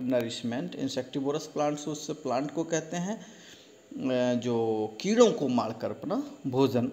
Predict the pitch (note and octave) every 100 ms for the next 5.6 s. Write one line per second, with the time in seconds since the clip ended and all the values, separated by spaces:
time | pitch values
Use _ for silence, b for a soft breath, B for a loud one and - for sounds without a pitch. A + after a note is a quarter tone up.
0 | - C3+ B2 A2 G#2 - A2 B2 - E4+
1 | - - D#3 D#3 D#3 - - A#2 - A#2
2 | A#2+ B2 A2+ G#2+ - F#3+ - - - -
3 | - - - A2 A2+ A#2 - B2+ - C#3+
4 | C3 C3 C3 C#3 C#3 - D#3+ G#3+ - B2
5 | B2 C#3 E3+ E3+ F3+ C#4